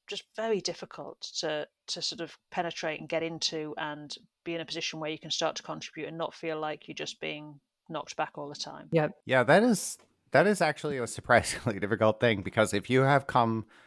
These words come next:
Speaker 3: from the outside, you experience some of that,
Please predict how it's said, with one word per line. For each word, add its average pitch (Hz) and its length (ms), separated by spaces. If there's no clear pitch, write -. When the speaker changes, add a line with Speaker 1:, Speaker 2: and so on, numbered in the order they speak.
Speaker 3:
from 90 720
the 92 80
outside, 87 640
you 113 180
experience - 880
some - 460
of - 140
that, - 260